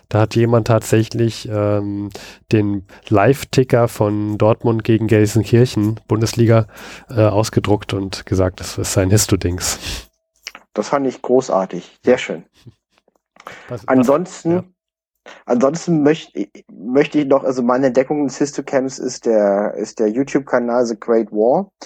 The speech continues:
Speaker 2: Ist vielleicht peinlich, aber ich kannte den nicht. Die haben etwas mehr Hörer als hier. Die haben siebenhundertfünfzigtausend Abonnenten,
Speaker 1: <laughs> Etwas.
Speaker 2: englischsprachig.
Speaker 1: <laughs>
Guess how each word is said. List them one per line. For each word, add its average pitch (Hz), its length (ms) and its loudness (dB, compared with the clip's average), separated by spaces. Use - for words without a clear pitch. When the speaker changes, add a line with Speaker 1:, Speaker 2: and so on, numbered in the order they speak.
Speaker 2:
Ist 143 160 -6
vielleicht 139 440 0
peinlich, 156 720 0
aber 139 320 2
ich 135 200 -4
kannte 147 280 0
den 110 240 -4
nicht. 95 280 -12
Die 127 140 -2
haben 135 220 0
etwas 190 440 0
mehr 139 320 0
Hörer 170 360 2
als 120 260 -2
hier. 156 320 0
Die 123 160 -2
haben 120 240 -2
siebenhundertfünfzigtausend 139 1160 -2
Abonnenten, 110 600 -4
Speaker 1:
<laughs> 127 140 -20
Etwas. - 120 -2
Speaker 2:
englischsprachig. 156 720 0
Speaker 1:
<laughs> - 40 -14